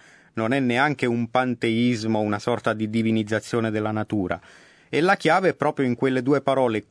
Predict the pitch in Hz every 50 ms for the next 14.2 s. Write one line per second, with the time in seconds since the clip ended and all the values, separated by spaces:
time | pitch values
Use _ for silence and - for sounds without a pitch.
0 | _ _ _ _ - 151 156 156 151 - - 156 143 156 175 196 190 190 190 185
1 | 165 - - - 139 135 - - 151 131 - - 185 185 156 135 123 110 104 107
2 | 107 113 - - 139 139 - - 165 - - - 175 151 135 143 165 160 - 127
3 | 113 107 - 110 104 131 151 135 113 107 104 101 98 95 - - 98 101 95 92
4 | 98 95 - - 104 107 - - - 156 135 113 98 95 98 - _ _ _ _
5 | _ _ _ _ _ _ _ _ _ _ _ _ _ _ - - 147 135 127 113
6 | - _ _ _ _ _ - - 123 135 131 127 123 - 196 185 139 - - 123
7 | 113 - - 143 135 120 127 123 127 139 131 120 110 - - 127 135 151 170 -
8 | _ _ _ _ _ _ _ _ _ _ - - - - 156 165 160 151 139 127
9 | 135 135 135 135 131 127 123 120 117 117 113 113 113 110 110 110 110 110 110 113
10 | 113 117 117 131 151 156 131 110 110 107 107 101 - - - 147 139 131 120 120
11 | 117 120 123 127 123 123 147 127 117 107 107 101 - - 147 175 180 _ _ _
12 | _ _ _ _ _ _ _ _ 117 113 - 127 127 - 139 139 143 135 - 175
13 | 180 156 131 120 113 113 120 139 160 156 - - 123 123 - - 123 113 113 110
14 | - 131 135 147